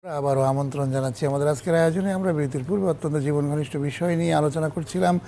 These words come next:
আশুরা এবং মহরম মাস চলছে। আস-, আমরা, আহ, আহ, সামনে যে আশুরা রয়েছে, দশই মহরম, সেই মহরম মাসে আমাদের কি করণীয় এবং সেই দিনটিকে কেন্দ্র করে আমরা কি করতে পারি, এখন সে বিষয় নিয়ে কথা শুনবো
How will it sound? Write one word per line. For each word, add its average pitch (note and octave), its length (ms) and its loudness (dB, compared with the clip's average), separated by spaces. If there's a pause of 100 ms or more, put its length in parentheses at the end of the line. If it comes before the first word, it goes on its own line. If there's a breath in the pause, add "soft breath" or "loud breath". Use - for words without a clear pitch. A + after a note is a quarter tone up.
(500 loud breath)
আশুরা G3+ 460 6
এবং F#3 200 6
মহরম E3+ 380 4
মাস D3 300 2 (140)
চলছে। E3 540 4
আস-, E3 280 2
আমরা, C#3 460 4 (500 loud breath)
আহ, C#3+ 80 4 (760)
আহ, C#3 240 0
সামনে D#3 420 4
যে D#3+ 140 6
আশুরা D3 400 4
রয়েছে, D3 420 4
দশই D3 320 2
মহরম, D3+ 380 2
সেই D3 240 2
মহরম C#3+ 480 4
মাসে D#3 340 2
আমাদের C#3+ 300 4
কি D3 140 0
করণীয় F3+ 440 6 (460 loud breath)
এবং F#3 280 6
সেই G3 200 4
দিনটিকে F#3+ 460 4
কেন্দ্র F3+ 340 6
করে F3 180 6
আমরা E3+ 160 6
কি F3 160 0
করতে G3 300 4
পারি, G#3 160 6
এখন D#3 240 4
সে D#3 160 0
বিষয় C#3 260 2
নিয়ে C3 180 0
কথা C3+ 220 2
শুনবো D3 400 2